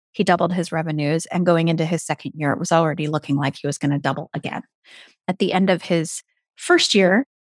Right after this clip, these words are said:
working with me, he had also carved out two half days per week to work on research, writing, and workshop preparation, and extra quality and quantity time with his young family. What could you accomplish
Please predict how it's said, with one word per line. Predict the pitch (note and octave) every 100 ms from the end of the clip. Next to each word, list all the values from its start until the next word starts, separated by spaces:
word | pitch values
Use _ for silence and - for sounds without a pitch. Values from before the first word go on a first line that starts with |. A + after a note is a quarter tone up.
| -
working | F3+ F#3 F#3
with | E3+ -
me, | D#3+ D3+ B3 - _ _ _ -
he | -
had | B3
also | A#3 B3+ - C#4
carved | - G3 F#3+ F3
out | E3 E3
two | - C4+
half | A3 A#3 -
days | F#3 F3+
per | -
week | F#3+ D#3 -
to | -
work | F3 -
on | E3 F#3
research, | A3+ - A3 G#3+ -
writing, | F3 F3 F3+ F3 -
and | E3+
workshop | E3+ D#3+ - D#3 -
preparation, | D#3 - D3+ C#3+ - E3+ D#3+ -
and | F3+
extra | F3 F#3+ - B3
quality | - - F#3+ G3+ G3+ G#3 -
and | A3 C4 C4 - -
quantity | - C4+ C4 - - F#3 E3
time | - A3 F#3+ G#2 F#2 _ _ _
with | -
his | F#3
young | F3 E3+
family. | E3 E3+ D#3+ C#3+ - _ _ _ _ _ - - _ _ -
What | A3 E4+
could | F4 F4+
you | D#4
accomplish | C#4 - G3 - - - -